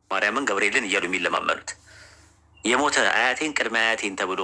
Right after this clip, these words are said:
መቃብር ጋር ሄዶ ድረስልኝ እንዲያደርግልኝ ተብሎ የሞቱ ሰዎች በፊዚካል ፐርሰፕሽን ከፊዚካል ወርልድ ላይ ኮሚኒኬሽን የነበረባቸው ዲስኮኔክት ያደረጉ ሰዎችን የማይሰማ የማይለማ የማይናገርና የማይጋገር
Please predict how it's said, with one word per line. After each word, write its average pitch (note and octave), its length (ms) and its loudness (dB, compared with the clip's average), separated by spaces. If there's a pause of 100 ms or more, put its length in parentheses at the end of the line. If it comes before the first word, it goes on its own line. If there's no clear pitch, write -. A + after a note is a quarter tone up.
መቃብር A2+ 420 0
ጋር C3+ 160 2
ሄዶ G2 260 0 (380)
ድረስልኝ B2 580 0
እንዲያደርግልኝ A#2 760 0 (460)
ተብሎ A#2+ 340 0
የሞቱ B2+ 400 0
ሰዎች G2+ 380 0 (580)
በፊዚካል B2 600 0
ፐርሰፕሽን C3 640 2 (480)
ከፊዚካል A#2+ 500 0
ወርልድ G#2+ 360 -2
ላይ G2 140 2
ኮሚኒኬሽን A2+ 680 -2
የነበረባቸው G#2 600 0 (460)
ዲስኮኔክት B2+ 520 0
ያደረጉ A2 400 0
ሰዎችን A#2+ 520 0 (280)
የማይሰማ A2 520 0 (260)
የማይለማ G#2+ 460 0 (640)
የማይናገርና B2+ 920 0
የማይጋገር A2+ 800 0